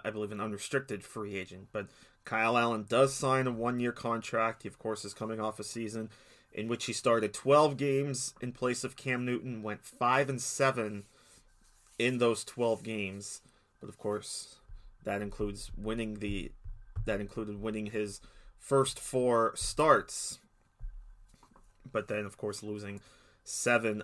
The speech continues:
of his next eight. He threw for three thousand three hundred twenty-two yards, sixty-two percent completion rate, seventeen touchdowns, sixteen interceptions, also lost seven fumbles and finished with an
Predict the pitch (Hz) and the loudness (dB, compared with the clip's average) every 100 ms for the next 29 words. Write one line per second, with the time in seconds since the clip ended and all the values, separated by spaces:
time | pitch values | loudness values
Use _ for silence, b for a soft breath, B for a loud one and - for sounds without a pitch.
0 | - 104 101 101 101 101 - 101 104 101 | -2 -2 -2 -4 -6 -6 -12 -10 -8 -8
1 | - - 98 85 - - 107 101 98 - | -8 -6 -6 -6 -12 -8 -8 -8 -10 -4
2 | 123 123 120 120 113 110 120 117 120 107 | -4 0 2 2 0 -6 -4 -4 -4 -6
3 | 123 117 - 113 110 113 113 - B B | -4 -4 -4 0 2 4 2 -4 B B
4 | B B B - 139 - 135 127 127 131 | B B B -4 -4 -4 -6 -6 -6 -4
5 | 127 117 - 123 120 120 113 113 104 - | -4 -4 -4 -2 -2 -4 -2 -2 -2 0
6 | 151 147 135 151 135 135 131 - 123 120 | 0 0 -4 -4 -2 -2 -2 -2 0 0
7 | 117 113 B B B - - 190 - - | 0 -4 B B B -8 -4 -4 -4 -8
8 | 156 156 139 - 135 117 - - 131 131 | -6 -4 -4 -4 -4 -4 -4 0 0 0
9 | - 131 120 120 - b b b b - | -4 -4 -2 -4 -6 b b b b -6
10 | 110 - 110 110 107 - - - - 147 | -6 -2 0 2 0 -2 -8 -4 0 2
11 | 147 139 - 131 120 110 104 101 107 101 | 2 -2 0 0 2 0 -2 -4 -10 -8
12 | 117 110 104 - - 104 - 101 101 | -6 -6 -8 -12 -6 -4 -4 -8 -8